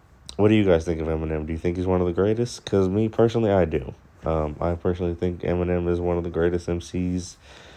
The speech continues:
you know, I've heard of, w-, one of the best M Cs in the rap game.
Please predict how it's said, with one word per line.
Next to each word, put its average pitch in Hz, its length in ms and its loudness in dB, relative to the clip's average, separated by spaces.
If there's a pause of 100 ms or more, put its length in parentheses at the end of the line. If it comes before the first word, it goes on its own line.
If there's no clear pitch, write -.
(480)
you 90 60 0
know, 82 180 4
I've 82 400 2
heard 107 200 6
of, 107 300 2 (180)
w-, 87 220 -4
one 90 200 -2
of 87 40 -2
the 87 60 -6
best 90 180 0
M 90 140 -2
Cs 95 340 -4
in 95 200 -2
the 104 120 -2
rap 104 300 4
game. 95 400 0